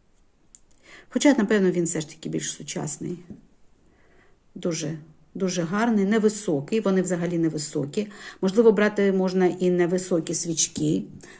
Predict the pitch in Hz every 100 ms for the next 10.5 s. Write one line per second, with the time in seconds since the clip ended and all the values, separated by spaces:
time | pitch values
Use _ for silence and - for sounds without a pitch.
0 | - 175 202 190 190 202 196 - 180 90
1 | - 104 196 87 - 92 - 185 - 185
2 | - - - - - - 208 208 208 269
3 | 294 262 254 233 226 220 214 208 196 190
4 | 185 190 190 220 320 - - 196 196 180
5 | 185 - 233 247 185 185 208 190 185 170
6 | 170 165 175 180 175 175 185 - 170 156
7 | - 165 170 - - - 147 147 - 165
8 | 220 220 302 - 247 226 214 214 - 240
9 | 269 - 208 185 233 214 196 208 190 -
10 | 156 143 208 233 -